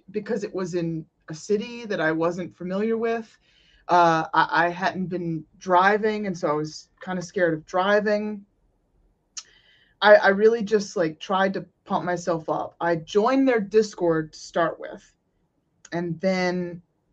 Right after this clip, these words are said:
they had reminders every week that I was, like, missing this thing. And I just started walking. I, I got myself out of the house a little bit. I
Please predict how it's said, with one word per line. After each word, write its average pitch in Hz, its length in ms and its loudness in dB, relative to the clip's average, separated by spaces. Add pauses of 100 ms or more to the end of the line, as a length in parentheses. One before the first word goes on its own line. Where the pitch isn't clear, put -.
(100)
they 180 160 4
had 185 200 -2
reminders 202 640 0
every 202 420 -2
week 226 400 -10
that 175 120 -4
I 170 100 0
was, 160 200 -4
like, - 140 -10
missing 226 400 -2
this 208 200 -4
thing. 202 600 -2 (1900)
And 196 600 2 (100)
I 196 280 4
just - 1120 -4
started 175 440 0 (680)
walking. 262 880 -2 (1080)
I, 180 280 0 (120)
I 180 100 0
got 202 200 0
myself 214 320 -2
out 180 100 0
of 170 60 -4
the 160 80 -4
house 214 400 -4
a - 40 -20
little 240 220 -12
bit. 226 480 -2
I 170 520 0